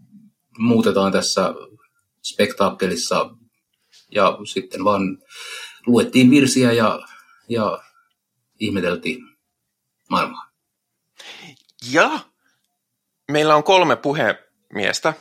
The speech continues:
Speaker 2: tai siis meillä on puhemies ja kaksi varapuhemiestä, joista yksi v-, näistä varapuhemiehistä on perussuomalainen, joka sanoi, että kyllä, jos niinku kävisi niin, että vaikka yön pikkutunneilla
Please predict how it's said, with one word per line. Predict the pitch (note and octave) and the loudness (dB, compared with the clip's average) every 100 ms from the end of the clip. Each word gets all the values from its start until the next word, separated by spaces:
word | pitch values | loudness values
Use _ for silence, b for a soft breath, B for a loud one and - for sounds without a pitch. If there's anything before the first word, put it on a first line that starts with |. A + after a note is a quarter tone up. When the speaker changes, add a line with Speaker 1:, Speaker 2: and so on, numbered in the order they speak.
| _ | _
Speaker 2:
tai | A2 | -2
siis | A2+ A#2+ | 0 0
meillä | A#2+ | 0
on | |
puhemies | A#2+ F3 E3 A#2 | 2 2 2 0
ja | A#2+ | 2
kaksi | B2 B2 A#2 | 2 2 0
varapuhemiestä, | A#2 G#2 G2 F#2+ G2 F#2 - | 0 0 -2 -4 -4 -6 -4
joista | G#2 G2 - | -2 -2 -2
yksi | - F#3+ G3 - G#2+ | -2 -4 -2 -2 -4
v-, | - A#2 | -8 -8
näistä | G2+ - | -4 0
varapuhemiehistä | A2 G#2 G2+ G2 G2 F#2+ - G2 B B B - | 0 0 -4 -4 -4 -4 -4 -8 B B B -6
on | A#2 | 0
perussuomalainen, | G#3 G#4 - G#2+ G2+ G2+ | 2 2 0 -2 0 -2
joka | G2+ G#2+ | -2 -2
sanoi, | D#3 C3+ | 0 -2
että | A2 | -2
kyllä, | B3+ A#3 A#2 B B B - | -2 0 0 B B B -4
jos | F3 | -2
niinku | F#3 E3 | -2 0
kävisi | F#3 F3 F#3+ | 0 0 0
niin, | F#3 | 0
että | C#3 B2 | 0 0
vaikka | C3 - E3 | 0 0 0
yön | D#3+ B2+ | 0 0
pikkutunneilla | D3+ - A2+ G2+ G2+ A#2+ C#3+ D#3 | -4 -4 -4 -4 -2 0 2 0